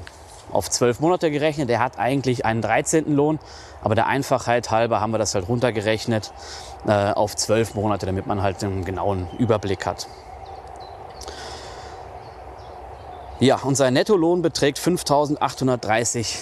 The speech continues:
Franken. Das ist auch schon abzüglich der Steuer für die Schweizer, die jetzt zuschauen. Er zahlt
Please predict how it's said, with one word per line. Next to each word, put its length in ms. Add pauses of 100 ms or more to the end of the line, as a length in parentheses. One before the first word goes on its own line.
Franken. 920 (100)
Das 140
ist 120
auch 120
schon 160
abzüglich 480
der 140
Steuer 360
für 120
die 80
Schweizer, 360
die 120
jetzt 200
zuschauen. 520 (420)
Er 120
zahlt 340